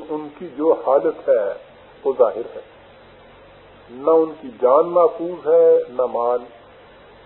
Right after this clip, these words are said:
نہ عزت محفوظ ہے، نہ عصمت، نہ ان کی عبادت گاہیں محفوظ ہیں، نہ خانقاہیں، حتیٰ کہ ان کے قبرستانوں تک بھی غیر محفوظ ہیں۔ وہ جہاں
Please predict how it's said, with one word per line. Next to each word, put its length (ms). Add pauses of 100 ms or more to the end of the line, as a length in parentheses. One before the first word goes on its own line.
(460)
نہ 120
عزت 480
محفوظ 520
ہے، 340
نہ 60
عصمت، 460 (1300)
نہ 160
ان 320
کی 140
عبادت 540
گاہیں 240
محفوظ 580
ہیں، 320
نہ 60 (140)
خانقاہیں، 580 (1200)
حتیٰ 340 (100)
کہ 60
ان 240
کے 100
قبرستانوں 840
تک 260
بھی 140
غیر 180
محفوظ 580
ہیں۔ 60 (3250)
وہ 200
جہاں 340